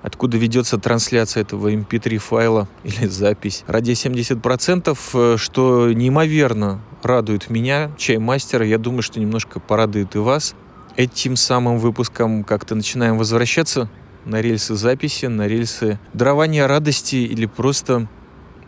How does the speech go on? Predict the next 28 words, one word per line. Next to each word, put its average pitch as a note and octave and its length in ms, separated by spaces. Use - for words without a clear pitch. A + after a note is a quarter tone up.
некой B2 320
информации, B2 640
которая G#2+ 380
вам G#2 140
нравится A#2+ 480
или G2+ 80
не G2 140
нравится, A2 500
или G2 160
вы G2 320
хотите B2+ 480
ее A2+ 120
получить. A2 480
Задел C#3 580
произведен. A2+ 600
Э, G#2 240
обещать C3 420
ничего C3 320
не A#2+ 100
буду, C3+ 400
но A#2 160
постараюсь C3+ 500
выполнить A2+ 600
то, A2 100
что - 160
где-то A2 320
внутри A2+ 520
сердца B2 540